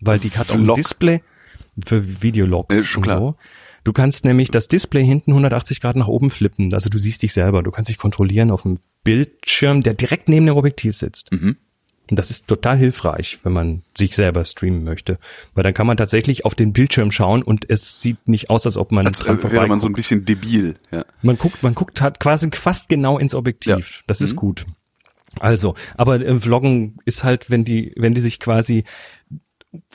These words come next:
Speaker 1: ohne, ohne Vorankündigung einfach abschält, mal nach zehn Minuten, mal nach fünf Minuten, mal nach zwanzig Minuten, kannst
Speaker 2: Ja.
Speaker 1: du's vergessen.
Speaker 2: Ja.
Speaker 1: Und
Speaker 2: Entschuldigung, ich amüsiere mich gerade ein bisschen.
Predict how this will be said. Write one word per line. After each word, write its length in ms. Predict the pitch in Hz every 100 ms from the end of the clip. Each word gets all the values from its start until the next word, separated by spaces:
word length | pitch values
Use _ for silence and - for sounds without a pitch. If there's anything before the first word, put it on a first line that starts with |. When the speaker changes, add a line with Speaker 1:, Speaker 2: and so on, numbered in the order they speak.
| _
Speaker 1:
ohne, 560 | 143 170 165 139 131 -
ohne 240 | 127 151 147
Vorankündigung 680 | 151 139 131 143 120 117
einfach 300 | 113 127 135
abschält, 460 | - - - 107 104
mal 220 | 120 131
nach 240 | 127 104 -
zehn 260 | - 123 123
Minuten, 340 | 170 185 214
mal 160 | 254 123
nach 160 | 95 -
fünf 280 | 160 202 220
Minuten, 380 | 202 220 -
mal 120 | 160 98
nach 140 | 90
zwanzig 380 | - 135 175 180
Minuten, 420 | 175 175 180 185 - - - - - _ _ _ -
kannst 40 |
Speaker 2:
Ja. 80 | -
Speaker 1:
du's 160 | 110
vergessen. 520 | 95 101 85 - 80 80 -
Speaker 2:
Ja. 360 | 95 82 160 - - - - - - - - - - - -
Speaker 1:
Und 100 | 143
Speaker 2:
Entschuldigung, 220 | 127 - 143
ich 200 | 196 -
amüsiere 340 | 113 107 107
mich 120 | 104
gerade 260 | - 87 -
ein 40 |
bisschen. 260 | 87 92